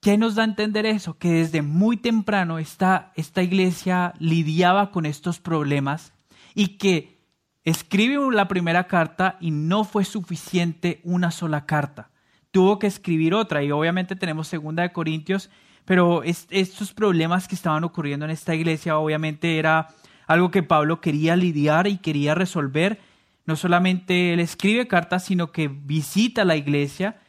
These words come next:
y en sus, en, eh, en su segunda visita él tiene que lidiar con todos estos problemas. Pero acá tenemos, entonces, no es la primera carta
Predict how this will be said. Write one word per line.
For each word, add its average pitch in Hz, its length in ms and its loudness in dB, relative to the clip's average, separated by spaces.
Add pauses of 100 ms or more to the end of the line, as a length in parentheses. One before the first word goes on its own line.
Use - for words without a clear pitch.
(200)
y 170 60 -2
en 165 100 2
sus, 156 280 -6
en, 175 320 -2
eh, 165 320 -6
en 156 120 -6
su 170 120 -4
segunda 160 340 -2
visita 170 460 2
él 165 100 -2
tiene 180 220 -2
que 190 100 -4
lidiar 151 320 0
con 156 180 -10
todos 156 300 -4
estos 147 300 -16
problemas. 131 680 -8 (640)
Pero 160 160 0
acá 180 320 4
tenemos, 180 460 -2 (240)
entonces, 165 580 -2 (880)
no 170 180 0
es 208 100 4
la 220 140 2
primera 180 400 0
carta 170 580 0